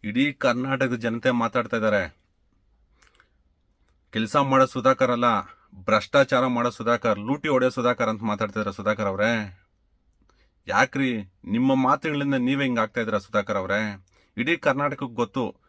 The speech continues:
ಕೊರೋನಾದಲ್ಲಿ ಸಾವಿರಾರು ಕೋಟಿ ಲೂಟಿ ಮಾಡಿ ಇವತ್ತು ಕರ್ನಾಟಕದ ನಮ್ಮ ಕಾಂಗ್ರೆಸ್ ಸರ್ಕಾರ ಇವತ್ತು ತನಿಖೆ ಮಾಡ್ತಾ ಇದೆ. ಅತಿ ಶೀಘ್ರದಲ್ಲಿ ಅದು ಪ್ರತಿಫಲ ಬೇರೆ ತರ ಇರುತ್ತೆ ಸುಧಾಕರ್ ಅವರೇ. ಸ್ವಲ್ಪ ದಿನ ಕಾದು ನೋಡಿ,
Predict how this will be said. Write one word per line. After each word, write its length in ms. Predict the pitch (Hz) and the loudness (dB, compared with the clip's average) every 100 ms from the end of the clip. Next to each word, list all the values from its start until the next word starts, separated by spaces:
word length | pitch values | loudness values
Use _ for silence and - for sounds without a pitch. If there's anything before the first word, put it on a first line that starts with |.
| _ _ _ | _ _ _
ಕೊರೋನಾದಲ್ಲಿ 600 | 120 139 156 135 131 127 | 4 4 4 2 0 -2
ಸಾವಿರಾರು 500 | - 117 135 151 151 | 0 2 6 6 4
ಕೋಟಿ 260 | 143 135 123 | -2 -2 -2
ಲೂಟಿ 320 | 120 135 143 | -2 -2 0
ಮಾಡಿ 300 | 123 117 127 | 2 2 0
ಇವತ್ತು 380 | 113 110 131 113 | -2 -4 -4 -2
ಕರ್ನಾಟಕದ 600 | 113 110 139 - 127 117 | -2 0 -2 0 0 0
ನಮ್ಮ 300 | 113 107 101 | 0 -2 -4
ಕಾಂಗ್ರೆಸ್ 380 | 120 127 123 | -4 -2 -2
ಸರ್ಕಾರ 340 | - 104 113 110 | -2 -2 0 0
ಇವತ್ತು 380 | 107 104 98 120 | 0 -4 -8 -6
ತನಿಖೆ 380 | - 107 110 | -4 -4 -2
ಮಾಡ್ತಾ 340 | 120 107 101 110 | -2 -2 -2 -4
ಇದೆ. 260 | 95 85 - _ _ _ | -4 -8 -12 _ _ _
ಅತಿ 280 | 113 - 185 | -4 -2 -4
ಶೀಘ್ರದಲ್ಲಿ 460 | - 143 143 139 127 | -2 -2 0 2 0
ಅದು 140 | 110 | -2
ಪ್ರತಿಫಲ 480 | - 107 - 131 127 104 85 _ _ _ - | -6 -6 -2 0 2 0 -2 _ _ _ 2
ಬೇರೆ 220 | 98 147 | 6 6
ತರ 160 | - 147 | 4 2
ಇರುತ್ತೆ 400 | 123 113 110 113 | 2 -2 -4 -6
ಸುಧಾಕರ್ 380 | 113 110 107 101 | -2 -2 -2 -2
ಅವರೇ. 360 | 98 120 110 - - - | -2 -4 -6 -16 -20 4
ಸ್ವಲ್ಪ 300 | 165 202 202 | 6 6 4
ದಿನ 200 | 180 170 | 4 2
ಕಾದು 300 | - 127 123 | 2 2 2
ನೋಡಿ, 260 | 107 85 | -2 -6